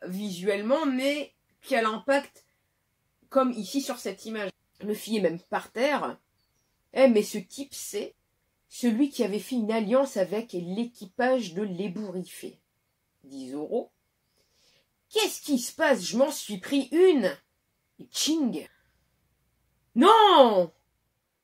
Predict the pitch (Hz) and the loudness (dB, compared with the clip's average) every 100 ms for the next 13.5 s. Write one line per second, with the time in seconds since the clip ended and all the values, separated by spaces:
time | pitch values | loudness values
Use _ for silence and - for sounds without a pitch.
0 | _ _ _ _ _ - 247 254 269 330 | _ _ _ _ _ -2 0 4 6 6
1 | 262 202 302 294 294 277 208 208 214 277 | 4 4 4 6 8 8 8 6 4 0
2 | 240 220 202 190 180 175 165 160 151 - | 0 0 2 4 4 2 -2 -6 -8 -14
3 | - - _ _ _ _ _ _ _ _ | -20 -20 _ _ _ _ _ _ _ _
4 | _ _ - - 170 269 - - - - | _ _ -16 -4 0 0 -2 -6 -8 -14
5 | _ _ _ _ _ _ _ _ _ 165 | _ _ _ _ _ _ _ _ _ -6
6 | 185 185 185 - 175 185 202 202 262 - | 0 0 0 -6 -10 -6 -6 -2 -4 -6
7 | - 196 180 170 185 _ - _ _ _ | -14 -12 -10 -10 -12 _ -20 _ _ _
8 | _ - 143 156 180 180 165 - - 240 | _ -20 -12 -2 0 2 0 -2 -6 -6
9 | - 196 - _ _ _ _ _ _ 185 | -10 -14 -16 _ _ _ _ _ _ -4
10 | 208 226 254 240 247 240 - 226 214 208 | -2 0 0 -2 -4 -6 -4 -4 -2 0
11 | 190 - 220 226 233 - 254 185 208 226 | -2 -2 -4 -4 -8 -6 -8 -6 -4 -4
12 | 269 214 180 - 262 214 214 - 262 285 | -4 -6 -6 -4 -4 -4 -8 -6 -4 -4
13 | 269 254 240 - | -4 -8 -8 -12